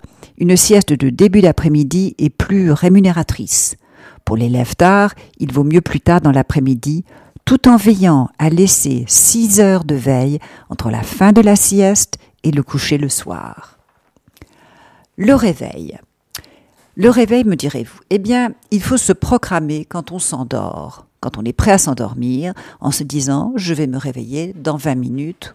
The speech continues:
ou trente minutes ». Ou alors, prenez un café, car le café met vingt minutes à prendre, prendre effet,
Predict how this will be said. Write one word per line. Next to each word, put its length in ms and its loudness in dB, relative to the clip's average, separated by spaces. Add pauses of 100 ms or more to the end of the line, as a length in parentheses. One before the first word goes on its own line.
(140)
ou 80 -2
trente 300 -2
minutes ». 560 -8 (500)
Ou 120 4
alors, 480 2
prenez 360 4
un 100 2
café, 520 -6 (340)
car 160 4
le 120 8
café 400 2
met 160 0
vingt 240 2
minutes 680 -2 (800)
à 300 -2 (400)
prendre, 320 2 (280)
prendre 260 0 (120)
effet, 440 -8